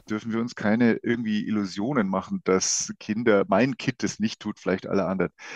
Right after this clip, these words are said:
Kinder sind Kinder. Und ich finde, da hilft uns ganz gut,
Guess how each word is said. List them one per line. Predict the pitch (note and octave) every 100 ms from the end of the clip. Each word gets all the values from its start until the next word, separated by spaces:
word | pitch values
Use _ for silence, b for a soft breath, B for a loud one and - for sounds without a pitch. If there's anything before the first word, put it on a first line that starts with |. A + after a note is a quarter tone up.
| B B B _
Kinder | - D#3 C3+
sind | G2
Kinder. | A2+ G#2+ - - _ _ _ _ - -
Und | G#2+ - B B
ich | - -
finde, | D3+ D#3 C#3 B -
da | A#2
hilft | B2+ C3+ A2+
uns | A2
ganz | A#2 A#2
gut, | - C#3 -